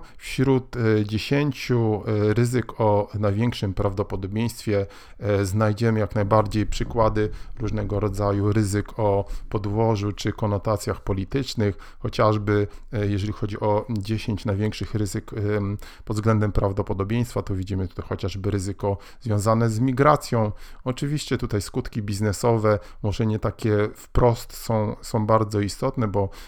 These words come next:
bo migracja ma wpływ na, e, na różnego rodzaju alianse, e, polityczno-gospodarcze,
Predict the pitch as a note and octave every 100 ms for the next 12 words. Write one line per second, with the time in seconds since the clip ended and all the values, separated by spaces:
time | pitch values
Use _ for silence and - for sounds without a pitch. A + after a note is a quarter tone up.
0 | - G#2 G#2 G#2 G2+ - G#2 G2+ - -
1 | F#2+ A2 G2+ G2+ G#2+ - G2+ G2+ G2 G#2
2 | - - - G#2 G#2 G#2 G#2 G#2 G#2+ A2
3 | A2+ A#2 B2 C3+ C3+ - A#2 A2 G#2+ A2+
4 | G#2 A2 G#2+ G#2+ - G#2 G2+ - G#2 G2+
5 | G2 - G2+